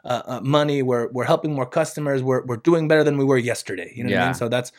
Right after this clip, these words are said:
Speaker 1: that is truly my passion. I just, luckily I get to walk in and it's car audio, it's, it's window tinting. You know what I mean? So
Speaker 2: Yeah, I've
Speaker 1: that's nice.
Speaker 2: always, uh, I, I've come up with, like, a, a saying i-,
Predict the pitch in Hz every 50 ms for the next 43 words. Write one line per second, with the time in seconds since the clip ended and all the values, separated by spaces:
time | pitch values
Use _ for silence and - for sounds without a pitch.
0 | _ _ _ _ _ _ - 202 202 165 135 - - - 180 170 160 156 139 139
1 | 139 139 135 131 - - 135 131 127 - - 120 117 117 120 113 - 123 127 131
2 | 131 - 139 131 123 113 113 123 117 127 117 120 117 117 - - 117 113 110 107
3 | - - 113 113 113 117 117 117 117 113 110 110 110 107 98 - - - 113 -
4 | - 113 120 117 117 110 - - 117 107 104 98 101 107 110 110 110 104 113 117
5 | 120 120 117 131 139 135 131 131 147 160 170 170 151 127 - - 165 - 135 135
6 | 127 127 120 120 117 107 - 117 120 127 - - 123 120 113 - - 139 139 135
7 | 110 - 131 110 107 113 113 110 110 104 107 104 101 - - 104 101 98 - -
8 | 120 117 120 117 113 104 101 98 101 104